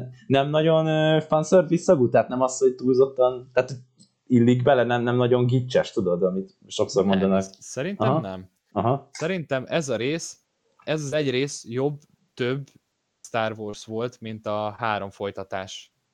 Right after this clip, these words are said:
Speaker 1: <laughs> Ezt hallottam mástól is, igen. Így, ah,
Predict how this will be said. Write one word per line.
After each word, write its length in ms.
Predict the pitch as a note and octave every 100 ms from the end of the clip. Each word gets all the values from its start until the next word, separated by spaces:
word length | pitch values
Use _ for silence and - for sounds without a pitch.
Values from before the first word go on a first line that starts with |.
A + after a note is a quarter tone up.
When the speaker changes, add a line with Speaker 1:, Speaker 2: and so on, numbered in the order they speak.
| _
Speaker 1:
<laughs> 300 | - - -
Ezt 280 | F3 C3 B2+
hallottam 460 | B2+ A2 G#2+ A2
mástól 380 | G#2+ G#2+ - F#2
is, 160 | G#2 -
igen. 420 | A#2 A#2 B2 - _ _ E4+ E4+ - -
Így, 320 | G#3+ - - -
ah, 280 | - A2 G2+